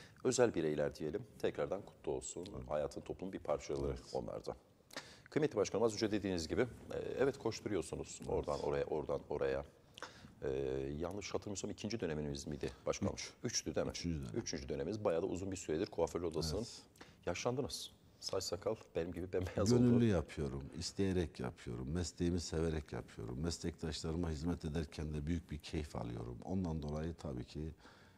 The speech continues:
Speaker 2: e, hayat sabit yerinde durmuyor. Bugün, e, on yılı devirdik Elazığ Berberler ve Kuaför Odası'nın, e, bu bir başkan olarak tabii ki ister istemez yıpranıyorsun.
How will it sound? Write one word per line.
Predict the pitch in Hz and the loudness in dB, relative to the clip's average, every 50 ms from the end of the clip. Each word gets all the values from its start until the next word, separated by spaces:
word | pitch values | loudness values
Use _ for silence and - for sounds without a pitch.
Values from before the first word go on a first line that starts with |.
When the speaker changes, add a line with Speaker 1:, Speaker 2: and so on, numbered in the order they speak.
| - - - - - - - - - | -20 -20 -20 -20 -20 -20 -20 -12 -10
Speaker 2:
e, | - | -8
hayat | 67 71 - 82 90 92 78 - - - - - - - _ _ | -4 0 2 2 2 2 0 -2 -8 -14 -14 -16 -18 -20 _ _
sabit | - - - 82 78 76 73 - - | -12 -4 -2 0 0 0 0 0 0
yerinde | 80 80 80 82 82 82 78 71 | 0 2 2 2 2 2 2 2
durmuyor. | 76 92 80 71 64 58 55 55 - - - - - - | 2 2 2 0 0 -2 -4 -4 -6 -8 -12 -16 -14 -10
Bugün, | 60 65 73 76 65 71 71 69 | -6 -4 -4 -2 -2 -2 -2 -4
e, | 65 55 57 62 60 58 57 57 57 57 | -4 -6 -6 -6 -6 -6 -8 -8 -10 -10
on | - - 82 85 87 | -6 -4 0 2 2
yılı | 82 80 80 76 78 73 71 | 2 2 2 2 0 0 2
devirdik | 78 73 73 73 69 71 69 - - - - - - - | 2 2 2 2 0 -2 -4 -6 -8 -16 -18 -14 -10 -8
Elazığ | - 71 71 65 65 69 65 | -6 -4 -4 -4 -4 -4 -2
Berberler | 71 71 65 69 73 73 73 67 69 | -2 -2 -2 -2 -2 -2 -2 -2 -2
ve | 73 | -4
Kuaför | 73 - - - 65 64 - - 67 | -4 -6 -6 -6 -6 -4 -4 -4 -4
Odası'nın, | 65 62 64 60 - - 64 65 65 62 58 - - - - - - - - - - - - - - - - - - | -2 -2 -2 -4 -4 -6 -6 -6 -6 -6 -8 -12 -18 -20 -20 -20 -20 -20 -20 -20 -20 -20 -20 -20 -20 -20 -20 -20 -16
e, | - - - 55 55 55 55 55 60 | -12 -10 -8 -8 -8 -6 -6 -4 -2
bu | 76 | 0
bir | 78 82 71 | 0 0 2
başkan | 69 67 - - - - 69 69 | 0 0 -2 -4 -4 -2 -2 0
olarak | 67 65 64 65 64 71 80 78 - - | 0 0 -2 -2 -2 -2 -4 -4 -6 -6
tabii | - 80 62 62 64 | -4 -4 -2 -4 -4
ki | - - 73 | -4 -4 -4
ister | 71 67 - - - - - 73 | -4 -4 -4 -8 -6 -4 -2 -2
istemez | 69 69 - - 67 65 67 73 71 69 69 71 | -2 -4 -4 -4 -4 -2 -2 -2 -2 -2 -2 -4
yıpranıyorsun. | 76 - - 76 73 71 73 76 69 64 - - - - 50 | -4 -4 -2 0 2 2 2 2 0 0 -2 -6 -10 -12 -14